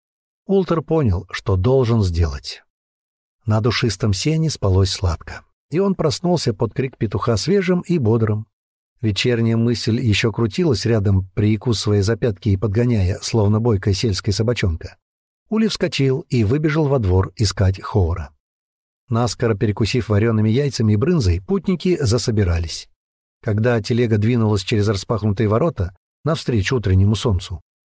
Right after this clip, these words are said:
Ултер прихватил пару дротиков и подскочил к пастуху.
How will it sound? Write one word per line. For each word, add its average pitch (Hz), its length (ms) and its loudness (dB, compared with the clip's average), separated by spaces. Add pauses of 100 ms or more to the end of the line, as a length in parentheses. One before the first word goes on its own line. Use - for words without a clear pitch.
Ултер 127 400 0
прихватил 113 680 0
пару 110 300 0
дротиков 143 540 -2
и 160 60 0
подскочил 104 500 -2
к - 60 -14
пастуху. 92 500 -6